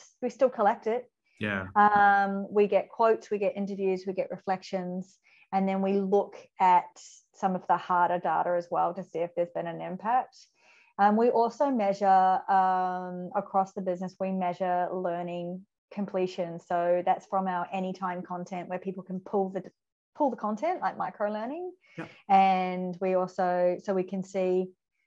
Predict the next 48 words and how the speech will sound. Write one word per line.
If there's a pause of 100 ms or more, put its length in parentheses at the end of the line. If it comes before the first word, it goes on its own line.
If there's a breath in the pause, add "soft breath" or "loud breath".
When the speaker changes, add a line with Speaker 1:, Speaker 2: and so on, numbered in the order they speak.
(380)
Speaker 1:
um, (100)
what
people
are
learning
and
how
much
they're
learning. (480 soft breath)
And
we,
um,
also
measure
hits
to
our,
um, (100)
SharePoint
sites
and
our
learning
hubs
and
things
like
that (540 loud breath)
to,
to
see
what
they're
using,
what
they're
looking
at,
and (100)
hopefully
that
it
is
increasing
based
on
what